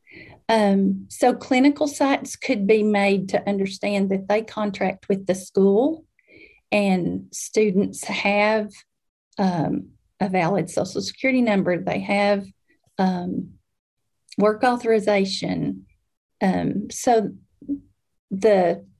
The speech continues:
clinical institutions don't necessarily need to know the student's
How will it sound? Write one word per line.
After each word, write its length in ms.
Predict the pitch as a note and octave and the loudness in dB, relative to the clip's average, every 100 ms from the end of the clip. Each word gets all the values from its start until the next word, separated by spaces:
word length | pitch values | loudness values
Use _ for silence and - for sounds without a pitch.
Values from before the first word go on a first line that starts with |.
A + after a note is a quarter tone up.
| _ _ _ _ _ - | _ _ _ _ _ -4
clinical 440 | - C#4+ C#4 A3 | 4 4 4 2
institutions 920 | G#3+ A3 - G3 A3 G3 - G3+ G#3+ | 0 -4 -8 -4 -4 -2 -2 -2 -2
don't 220 | - A3+ | -2 -2
necessarily 720 | A3 G3 - - G3+ F#3 F#3 F#3 | 0 -2 -4 -4 0 0 0 0
need 260 | F#3 F#3 | 0 -2
to 100 | - | -4
know 260 | G3 F#3+ F#3 | 0 0 -2
the 160 | F3+ F#3+ | -4 -6
student's 800 | - - G3 F#3+ - - - | -2 -2 0 -2 -4 -8 -12